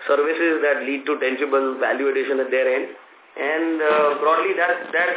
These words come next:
ho-, we hope that that keeps us in good state with the client, and we continue to add more volume.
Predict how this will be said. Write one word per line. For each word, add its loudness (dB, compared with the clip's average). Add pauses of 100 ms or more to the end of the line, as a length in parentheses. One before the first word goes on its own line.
ho-, -6
we -4
hope 0
that 0
that 2 (400)
keeps -4
us 2
in 0
good -2
state -2
with -2
the 0
client, 0 (100)
and -2
we -4
continue 0
to 0 (280)
add -2
more 2
volume. 0